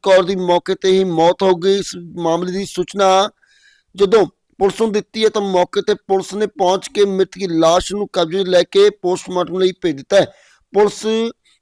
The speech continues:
ਜਾਂਚ ਅਧਿਕਾਰੀ ਅਸ਼ੋਕ ਕੁਮਾਰ ਦਾ ਕਹਿਣਾ ਹੈ ਕਿ ਉਹਨਾਂ ਵੱਲੋਂ ਜਾਂਚ ਕੀਤੀ ਜਾ ਰਹੀ ਹੈ। ਇਲਾਕੇ ਦੇ ਸੀ ਸੀ ਟੀ ਵੀ ਕੈਮਰੇ ਖੰਗਾਲੇ ਜਾ ਰਹੇ ਨੇ।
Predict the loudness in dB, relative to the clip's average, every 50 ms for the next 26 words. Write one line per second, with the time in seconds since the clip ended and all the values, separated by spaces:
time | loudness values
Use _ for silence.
0 | _ -16 -16 -16 -16 -4 0 2 4 4 4 2 0 -2 -4 -4 0 2 4 4
1 | 4 2 0 -2 -2 0 0 0 0 -2 -2 0 2 2 2 0 -2 -2 -2 0
2 | 0 2 2 0 0 -2 -6 -6 -6 -4 -6 -6 -8 _ -8 -8 -6 -2 0 0
3 | 0 0 -2 -2 -2 0 0 0 0 0 0 2 2 0 -2 -4 -12 -12 -10 -6
4 | -2 2 2 4 4 2 2 0 0 0 0 -2 -2 -2 -2 -2 0 0 0 -2
5 | -2 -6 -10 -10 -10 -12 -12 -12 -12 -10 -10 -10 -12 -4 -2 0 0 2 2 4
6 | 6 6 6 4 2 0 _ _ _ _ _ -10 -6 0 2 4 4 4 4 4
7 | 4 4 2 4 2 2 2 2